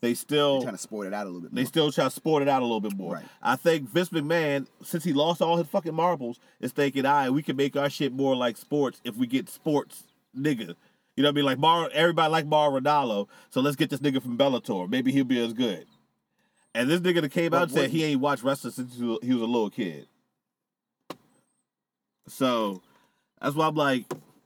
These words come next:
Speaker 1: like, what's the, what's the, what's the end game? Like, what are we trying to do here? What, what, what, what, what, what?
Speaker 2: This shit is like the anonymous Raw general manager.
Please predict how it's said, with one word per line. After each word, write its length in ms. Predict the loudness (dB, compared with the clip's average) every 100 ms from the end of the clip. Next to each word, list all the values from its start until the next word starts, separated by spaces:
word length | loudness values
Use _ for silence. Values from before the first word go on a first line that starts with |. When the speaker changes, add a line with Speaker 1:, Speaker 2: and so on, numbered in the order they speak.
| _ _ _ _ _ _
Speaker 1:
like, 180 | 0 2
what's 180 | 2 0
the, 120 | -2
what's 160 | -2 -4
the, 140 | -4
what's 160 | -4 -4
the 100 | 0
end 140 | 0 0
game? 200 | -2 -2
Like, 100 | -2
what 120 | 0
are 40 | 0
we 80 | 0
trying 200 | 0 0
to 60 |
do 140 | -2 -2
here? 280 | -2 -8 -16 _
What, 240 | -6 -2 2 2 2
what, 80 | 0
what, 180 | 0 -2
what, 240 | -2 -2 -2
what, 160 | -4
what? 120 | -4 -6 -10 _ _ _ _ -12
Speaker 2:
This 120 | -10
shit 100 | -6
is 80 | -4
like 160 | -2 -4
the 80 | -6
anonymous 420 | -4 -4 -4 -4
Raw 180 | -2 -4
general 280 | -4 -6 -6
manager. 460 | -6 -6 -8 -14